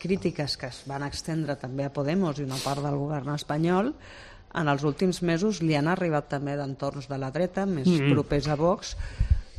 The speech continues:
Speaker 1: que li exigien que s'oposés a la investidura de Pedro Sánchez i la tramitació de l'amnistia. La figura del rei i la monarquia estan en qüestió?
Speaker 2: Jo tinc molt clar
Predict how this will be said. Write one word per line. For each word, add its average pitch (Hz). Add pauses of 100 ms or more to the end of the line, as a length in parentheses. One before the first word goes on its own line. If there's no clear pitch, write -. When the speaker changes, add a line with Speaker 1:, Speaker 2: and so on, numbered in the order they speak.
(140)
Speaker 1:
que 170
li 160
exigien 156
que 170
s'oposés 139
a 160
la 160
investidura 135
de 143
Pedro 135
Sánchez 147
i 160
la 147
tramitació 139
de 143
l'amnistia. 147 (580)
La 151
figura 151
del 185
rei 147 (220)
i 151
la 127
monarquia 139
estan 170
en 123
qüestió? 135 (920)
Speaker 2:
Jo 170
tinc 208
molt 175
clar 180